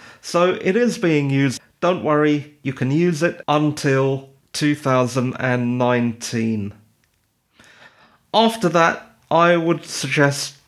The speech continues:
either buying a new computer. That's the very easiest way to get a new operating system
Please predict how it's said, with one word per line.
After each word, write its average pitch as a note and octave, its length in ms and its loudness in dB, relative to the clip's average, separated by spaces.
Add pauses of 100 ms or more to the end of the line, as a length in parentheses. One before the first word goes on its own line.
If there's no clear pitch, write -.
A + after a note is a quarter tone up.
either D#3+ 300 2
buying G3 440 0
a F#3+ 40 4
new E3+ 180 4
computer. F#3 640 0
That's - 380 -6
the D3+ 120 0
very A3+ 480 0
easiest A3+ 640 0
way G#3+ 360 2 (460)
to - 120 -4
get F#3+ 400 -2
a E3+ 80 0
new F#3 300 2
operating F3+ 600 -2
system F#3 680 -2